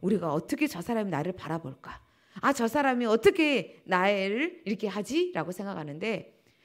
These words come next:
하나님께서 나를 어떻게 보실까? 이건 잘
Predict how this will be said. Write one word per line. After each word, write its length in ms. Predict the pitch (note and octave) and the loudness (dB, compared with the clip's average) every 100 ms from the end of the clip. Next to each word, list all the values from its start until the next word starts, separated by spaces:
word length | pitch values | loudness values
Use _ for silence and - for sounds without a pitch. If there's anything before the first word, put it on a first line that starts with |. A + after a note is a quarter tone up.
| _ | _
하나님께서 760 | - - A4 A4 G#4 F#4 D#4 D4 | -6 0 6 6 6 2 2 2
나를 500 | A3 D#4+ C4 C4+ - - | 10 10 10 6 4 10
어떻게 1000 | D#4 F4+ F#4+ F4+ - E4+ G#4+ G#4+ - - | 10 10 4 4 2 6 6 4 -12 -2
보실까? 880 | G3 G#3 A3 G3 - A3+ G3 - _ _ _ _ _ _ _ | 2 2 -2 -4 4 4 2 -6 _ _ _ _ _ _ _
이건 360 | F3+ F3 G3 F#3+ | -8 -6 -6 -8
잘 280 | - D3+ | -10 -14